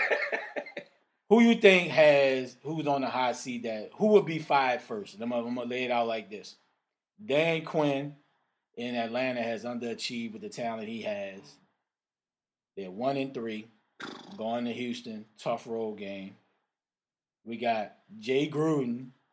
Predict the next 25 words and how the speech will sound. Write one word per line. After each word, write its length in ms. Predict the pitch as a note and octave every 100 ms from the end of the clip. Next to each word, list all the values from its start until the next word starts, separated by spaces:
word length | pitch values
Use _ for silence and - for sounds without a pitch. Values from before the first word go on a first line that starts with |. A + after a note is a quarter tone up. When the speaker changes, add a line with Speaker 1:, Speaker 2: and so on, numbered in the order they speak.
| _ _ _ _ _ _ _
Speaker 2:
in 180 | G#2+ G2
Washington, 560 | A#2 C3 C#3+ B2 C#3
D 220 | A#2 C3 B2
C. 420 | - A2 G#2 G#2 _ _ _ -
He 160 | A2+
had 340 | A2+ A#2+ A#2+ A2
the, 180 | A2+
the 120 | G#2 G#2
video 440 | C3+ C#3+ C3 C3
come 300 | C3 C#3+ B2
out. 380 | B2+ B2+ B2+ - _ _ _ _
You 140 | C3 A#2
know, 80 | A2
he 160 | C3+
wilding. 680 | A#2 A2+ A#2+ B2 A#2+ A#2+ A#2+ _ _ _ _ -
You 200 | A#2+ A#2+
know, 280 | A#2 A#2 A2+ D3+
you 140 | A#2+
know, 200 | A#2 A#2+
he's 160 | A2+ -
starting 340 | C3+ C3 B2
Colt 280 | - C#3+ A#2
McCoy 400 | A#2 B2+ B2+ B2+
this 180 | C3 C3
week. 340 | B2+ C3